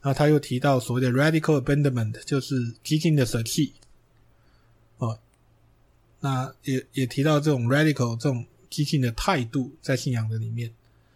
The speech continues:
啊，我想，呃，这是第一章，啊，作者，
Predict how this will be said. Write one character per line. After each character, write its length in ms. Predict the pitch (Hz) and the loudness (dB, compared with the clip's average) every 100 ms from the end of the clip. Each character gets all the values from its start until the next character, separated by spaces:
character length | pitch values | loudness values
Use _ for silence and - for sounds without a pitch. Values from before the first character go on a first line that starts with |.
| _ _ _ _ | _ _ _ _
啊， 120 | 123 | -2
我 160 | 131 151 | 0 2
想， 300 | 143 117 123 - | 0 -2 -8 -12
呃， 240 | 147 120 117 | -6 -4 -4
这 100 | - | -2
是 140 | 147 143 | -2 -2
第 240 | 175 151 | 2 2
一 40 | |
章， 360 | 147 143 139 151 - _ _ _ | 2 0 -2 -8 -16 _ _ _
啊， 200 | 127 120 | -12 -12
作 180 | - 143 | -2 0
者， 320 | 127 117 113 | 0 -4 -6